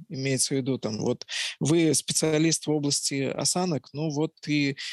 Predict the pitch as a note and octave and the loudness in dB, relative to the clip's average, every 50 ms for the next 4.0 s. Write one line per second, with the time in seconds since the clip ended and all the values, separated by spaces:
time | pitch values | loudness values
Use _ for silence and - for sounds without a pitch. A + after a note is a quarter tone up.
0 | - - - D3 D3 C#3 D#3 F3 F3+ - - - - - D3 C#3+ - - - D#3 | -6 -2 0 2 2 2 2 2 2 2 0 0 0 2 2 2 2 0 0 0
1 | D3 C#3 C#3 - - - D3+ C#3 C#3 B2 A#2 A#2 B2 C#3+ D#3+ - - - D3+ C3 | 0 0 0 0 0 0 0 0 2 0 2 2 2 2 0 0 0 -2 -2 -4
2 | - _ _ _ - - D#3 D3+ - D#3+ E3+ F3 F3 E3 - - - C#3 C3+ B2 | -6 _ _ _ -4 -4 -4 -2 0 0 2 2 2 2 2 2 2 2 2 2
3 | - D3 C#3+ C#3 C#3 C3 - - - - - E3 F3+ F3+ F#3 F#3 D3 - - - | 0 0 2 2 0 0 0 -2 -2 0 0 0 2 2 2 2 2 0 -2 -4